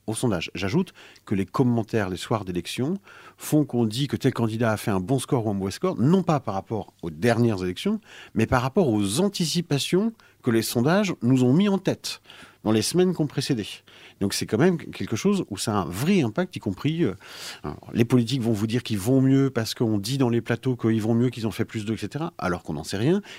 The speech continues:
et c'est pareil le soir des élections, et cetera. Donc les dynamiques, dans un sens ou dans l'autre, sont largement construites et construites, euh, par les sondages.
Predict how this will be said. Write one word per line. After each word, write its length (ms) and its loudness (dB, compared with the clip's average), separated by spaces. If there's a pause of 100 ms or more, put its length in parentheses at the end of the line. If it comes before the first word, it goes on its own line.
et 80 0
c'est 100 0
pareil 320 0
le 80 0
soir 180 -4
des 120 -2
élections, 260 -4
et 20 -4
cetera. 280 -8
Donc 260 -2
les 160 6
dynamiques, 580 4 (440)
dans 160 2
un 60 2
sens 360 -2
ou 140 4
dans 140 4
l'autre, 220 2
sont 120 -2
largement 580 2 (320)
construites 500 0
et 60 -4
construites, 500 -4
euh, 280 -2 (100)
par 180 -4
les 100 -2
sondages. 440 -10